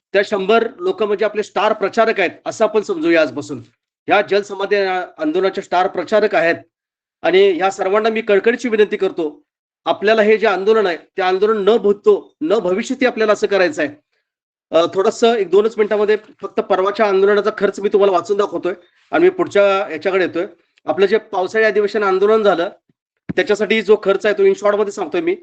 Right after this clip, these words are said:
जे कलर झेरॉक्स आंदोलनाचे जे WhatsApp इमेजेस तयार केल्या, जाहिरात केल्या, अ, मंत्र्यांना पत्र पाठवली, प-, फाईल वगैरे घेतल्या,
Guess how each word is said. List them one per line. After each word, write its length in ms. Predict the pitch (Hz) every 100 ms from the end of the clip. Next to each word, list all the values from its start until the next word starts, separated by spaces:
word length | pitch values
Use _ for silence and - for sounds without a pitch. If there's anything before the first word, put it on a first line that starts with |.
| _ _ -
जे 80 |
कलर 260 | 190 185 208
झेरॉक्स 580 | 190 208 202 220 - - _ -
आंदोलनाचे 460 | 165 185 196 202
जे 60 | 196
WhatsApp 380 | 185 175 208 196
इमेजेस 340 | 190 190 196
तयार 140 | 196 190
केल्या, 280 | 196 185
जाहिरात 340 | 190 170 165 190 -
केल्या, 260 | 180 185 185 - _ _ _ -
अ, 120 | 160
मंत्र्यांना 400 | 170 170 165 190
पत्र 260 | 196 175 196
पाठवली, 420 | 202 190 180 190 180 _ _ -
प-, 280 | 170 160
फाईल 180 | 170 190
वगैरे 220 | 196 196
घेतल्या, 260 | 170 165 156